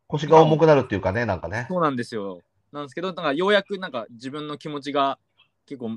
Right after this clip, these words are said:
Speaker 2: あの、前向きになってきて、あの、
Speaker 1: うんうんうん。
Speaker 2: 今年の頭ぐらいから。なんで、
Speaker 1: はいはいはい。
Speaker 2: ちょっとようやくできる形になりました。はい。
Speaker 1: いいことですよ。
Speaker 2: いやー、ちょっともう本当に嬉しいっす、本当に。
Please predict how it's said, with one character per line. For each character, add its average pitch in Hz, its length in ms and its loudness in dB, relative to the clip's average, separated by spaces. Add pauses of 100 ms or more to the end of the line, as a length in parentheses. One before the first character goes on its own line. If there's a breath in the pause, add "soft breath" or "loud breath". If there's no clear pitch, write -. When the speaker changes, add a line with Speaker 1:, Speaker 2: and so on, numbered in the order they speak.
Speaker 2:
あ 107 100 -6
の、 107 100 -4
前 120 220 0
向 123 120 -6
き 135 100 -6
に 127 80 -4
な 127 80 -2
っ 131 60 -10
て - 120 -14
き - 80 -20
て、 73 300 -18 (120)
あ - 40 -20
の、 82 100 -18 (140)
Speaker 1:
う 117 40 -4
ん 113 100 -4
う - 20 -6
ん 92 40 -12
う 92 200 -10
ん。 98 80 -12
Speaker 2:
今 92 100 -6
年 110 140 -4
の 110 120 0
頭 113 280 0
ぐ 110 80 0
ら 95 80 0
い 87 80 -8
か 80 100 -20
ら。 - 160 -20 (380)
な 107 180 0
ん - 40 4
で、 85 60 -4
Speaker 1:
は 80 80 -4
い - 20 -6
は 71 60 -6
い - 20 -10
は 76 160 -10
い。 64 100 -18 (220)
Speaker 2:
ち - 60 -12
ょ - 20 -10
っ 92 40 -12
と 95 80 -14
よ 104 180 -2
う 104 40 2
や 98 80 0
く 107 140 -6
で 95 100 -4
き - 140 -10
る 82 180 -14
形 80 280 -14
に 78 100 -14
な 78 80 -16
り 85 80 -16
ま 82 100 -20
し - 120 -20
た。 - 140 -20 (100)
は 80 180 -12
い。 - 120 -18 (420)
Speaker 1:
い 90 120 -8
い 90 60 -10
こ 78 100 -10
と 76 120 -14
で 67 120 -18
す - 140 -20
よ。 - 160 -20 (500)
Speaker 2:
い 95 40 -18
や 82 180 -14
ー、 82 60 -20
ち - 80 -20
ょ - 60 -20
っ - 80 -20
と 80 140 -16
も 82 380 -14
う - 20 -18
本 87 240 -16
当 92 100 -14
に 90 260 -10
嬉 95 220 -10
し 95 100 -8
い - 20 -8
っ 80 40 -10
す、 - 340 -20
本 - 240 -16
当 175 120 -16
に。 - 160 -18